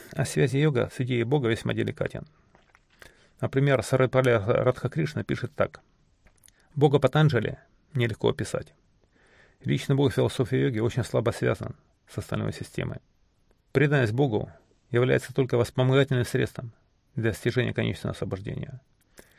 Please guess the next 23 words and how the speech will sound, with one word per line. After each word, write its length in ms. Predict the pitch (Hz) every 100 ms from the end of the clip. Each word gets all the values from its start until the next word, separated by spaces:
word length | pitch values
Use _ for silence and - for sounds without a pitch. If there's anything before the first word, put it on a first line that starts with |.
| _ _ -
Бог 220 | 123 151
представляет 440 | 139 127 135 135 -
собой 220 | 127 127
только 220 | 123 127
особое 340 | - 131 123
«я», 260 | 120 110 90 - _ _ _ _
а 80 | 123
не 80 | 117
Творца 400 | 117 107 - 65
и 40 |
Хранителя 540 | - 107 113 - - -
Вселенной. 520 | - 104 98 - - _ _ _ _ _ _ _ _ _ _
Ишвара 500 | 156 151 143 135 127 - -
облегчает 520 | 127 135 - 151 117
достижение 480 | - - 113 120 110
освобождения, 680 | - 107 101 104 - - - _ _ _ _ _ _ -
но 140 | 123
не 100 | 131
дарит 240 | 123 127 107
его 100 | 113
непосредственно. 680 | 113 107 - 104 - - - _ _ _ _ _ _ _
Такое 260 | - 139 151
понимание 440 | 151 135 135 131